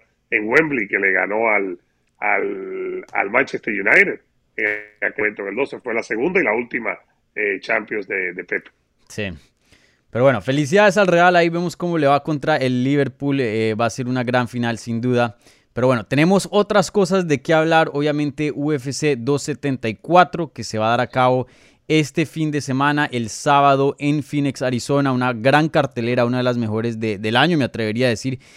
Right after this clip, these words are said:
Speaker 2: Y va a ser encabezada por dos peleas de título.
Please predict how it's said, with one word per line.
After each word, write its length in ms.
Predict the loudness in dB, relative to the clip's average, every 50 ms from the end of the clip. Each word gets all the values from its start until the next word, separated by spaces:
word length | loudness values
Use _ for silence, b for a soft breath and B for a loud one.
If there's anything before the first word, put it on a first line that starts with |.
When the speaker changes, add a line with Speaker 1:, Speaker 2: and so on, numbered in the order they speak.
| b b b
Speaker 2:
Y 60 | 2
va 60 | 2
a 40 | 2
ser 100 | 2 0
encabezada 680 | -2 0 2 2 2 2 2 4 4 4 4 2 0
por 300 | 0 0 0 0 0 0
dos 300 | 2 2 2 2 2 -2
peleas 420 | -4 -2 -2 0 2 2 2 0 0
de 120 | -4 -6
título. 440 | -4 -6 -6 -6 -8 -10 -12 -14